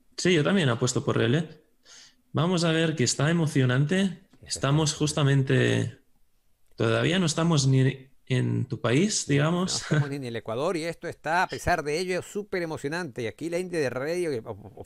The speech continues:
Speaker 2: o similares, el fiancheto del, del alfil de Rey, parece ser que campa a sus anchas aquí porque debe ser lo más adecuado para estos ritmos de juego. Imagino, me ha gustado esa expansión en el flanco de dama por parte de las negras. Y ahora demostración en el flanco de Rey. Alfil B cinco
Speaker 1: Ujú.
Speaker 2: tal vez en un momento dado,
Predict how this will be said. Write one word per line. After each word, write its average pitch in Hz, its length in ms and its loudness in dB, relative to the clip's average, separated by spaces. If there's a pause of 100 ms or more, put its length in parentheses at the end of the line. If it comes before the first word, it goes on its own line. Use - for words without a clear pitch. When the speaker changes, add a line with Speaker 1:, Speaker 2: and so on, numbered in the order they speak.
Speaker 2:
o 113 100 -14
similares, 131 440 -6
el 123 100 -8
fiancheto 135 520 -10
del, 117 180 -10 (400)
del 113 160 -2
alfil 139 280 -6
de 135 80 0
Rey, 143 200 0
parece 139 300 -6
ser 135 220 -6
que 113 340 -4
campa 156 340 -2
a 123 40 -4
sus 104 160 -6
anchas 151 300 -4
aquí 127 220 -8
porque 139 320 -10 (100)
debe 135 300 -6
ser 143 160 -6
lo 127 100 -8
más 135 360 -8 (320)
adecuado 123 640 0
para 127 140 -2
estos 117 220 -4
ritmos 123 260 -4
de 104 80 -4
juego. 170 200 -2
Imagino, 135 380 -4
me 120 80 -6
ha 151 40 -6
gustado 254 280 -6
esa - 120 -6
expansión 123 340 -6
en 117 40 -4
el 107 60 -6
flanco 113 320 -4
de 110 60 -2
dama 110 200 -2
por 104 140 -10
parte 107 220 -4
de 107 60 -4
las 95 120 -8
negras. 135 340 -4 (360)
Y 117 120 -2
ahora 151 120 4
demostración 127 500 -2
en 147 60 -4
el 123 60 -4
flanco 139 280 -4
de 117 100 0
Rey. 180 380 -4 (340)
Alfil - 260 -8
B 98 120 -4
cinco 135 240 2
Speaker 1:
Ujú. 131 100 2
Speaker 2:
tal 147 160 -6
vez - 280 -10
en 80 80 -10
un 82 60 -8
momento - 280 -10
dado, - 420 -6